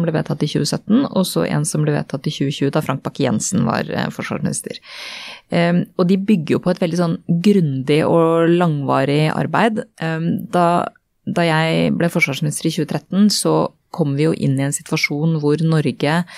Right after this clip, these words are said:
for så vidt i likhet med mange andre land, hadde bygd ned Forsvaret kraftig i mange år. Ikke sant? Dette er jo, som vi snakket om i stad,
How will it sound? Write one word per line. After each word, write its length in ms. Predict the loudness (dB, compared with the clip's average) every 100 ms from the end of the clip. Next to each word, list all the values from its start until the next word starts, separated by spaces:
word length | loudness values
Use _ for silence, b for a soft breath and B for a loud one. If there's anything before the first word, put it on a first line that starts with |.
| B B
for 160 | -4 0
så 220 | 2 2 2
vidt 160 | 2 0
i 20 |
likhet 300 | 0 -2 -2
med 120 | 2
mange 160 | 2 2
andre 280 | 0 0 2
land, 220 | 4 4 2 B B B -6
hadde 160 | -2 0
bygd 240 | 0 0 0
ned 240 | 2 2 0
Forsvaret 480 | -2 -4 -2 -2 -2 -6
kraftig 540 | -6 -6 -10 -6 -4 -2
i 20 | -2
mange 220 | 0 0
år. 140 | -2 -2
Ikke 140 | -2
sant? 160 | -2 -4
Dette 240 | -4 -2
er 80 | 0
jo, 120 | 0 0
som 140 | -2
vi 80 | -2
snakket 240 | -2 -2
om 80 | -2
i 40 | 0
stad, 240 | 0 0